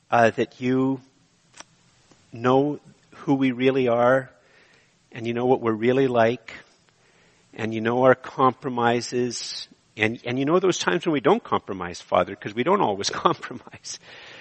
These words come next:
You know our growth. You know how we're going, some of us are going downhill and backwards, and some of us are moving forward. Father, you know us. You know us as a motley collection of people in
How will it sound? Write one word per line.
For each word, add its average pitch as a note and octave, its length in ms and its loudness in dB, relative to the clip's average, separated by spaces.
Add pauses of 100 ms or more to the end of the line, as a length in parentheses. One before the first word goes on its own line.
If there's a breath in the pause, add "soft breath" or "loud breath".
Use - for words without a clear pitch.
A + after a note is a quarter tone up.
(160 loud breath)
You B2+ 100 2
know C#3+ 140 6
our D#3+ 120 6
growth. C#3 680 2 (640)
You A2+ 100 -8
know B2 200 4
how C3+ 180 4
we're B2+ 100 -2
going, B2+ 320 -2
some C3+ 220 -4
of B2 100 -6
us - 160 -6
are B2 40 -12
going B2 260 0
downhill B2 720 0
and G#2 120 -8
backwards, A#2+ 560 2
and G#2+ 80 -12
some A#2+ 240 -6
of A#2 120 -6
us - 160 -4
are A2+ 60 -4
moving A2+ 360 -6
forward. G#2+ 480 0
Father, B2 320 0
you B2 160 -6
know D3 220 0
us. - 320 -2 (720 soft breath)
You A2+ 180 -6
know C#3 160 4
us C3+ 160 2
as A#2+ 100 -2
a A#2 60 2
motley C#3 880 0 (160)
collection B2 720 0
of - 180 -10
people B2 540 0
in F#2+ 200 -8